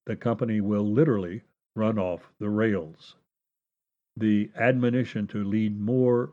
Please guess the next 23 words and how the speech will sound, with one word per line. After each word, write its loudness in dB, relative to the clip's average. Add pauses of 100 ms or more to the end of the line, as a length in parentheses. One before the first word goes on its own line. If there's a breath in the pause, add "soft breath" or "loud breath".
manage -4
less 0 (460)
merely 4
meant, -2 (480)
don't 0
let 2
your -2
necessary 0
preoccupation -2
with -8
management -4
issues -2 (600)
crowd 6
out 4
the -4
indispensable 0
time -6 (340)
you 2
should -4
be 0
giving -4
to -6
leadership. 0